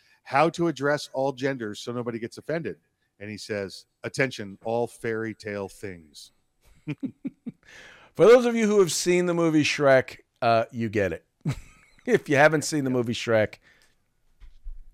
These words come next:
Speaker 2: don't know what to
Speaker 1: Go
Speaker 2: tell
Speaker 1: watch
Speaker 2: you.
Speaker 1: it.
Speaker 2: <laughs> You
Speaker 1: Go watch it.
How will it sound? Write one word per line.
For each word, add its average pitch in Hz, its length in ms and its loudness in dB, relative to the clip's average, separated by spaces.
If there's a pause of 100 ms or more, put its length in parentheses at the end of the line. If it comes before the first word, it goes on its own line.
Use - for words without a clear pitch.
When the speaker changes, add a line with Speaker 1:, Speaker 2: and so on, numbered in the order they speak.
(640)
Speaker 2:
don't 104 140 -2
know 101 80 -4
what 95 160 -4
to 87 60 -12
Speaker 1:
Go 82 100 -4
Speaker 2:
tell 92 120 2
Speaker 1:
watch 78 180 -4
Speaker 2:
you. - 60 -20 (560)
Speaker 1:
it. 139 120 0
Speaker 2:
<laughs> - 40 -6
You 175 120 4 (160)
Speaker 1:
Go 104 80 -12
watch 101 240 -14
it. 95 60 -20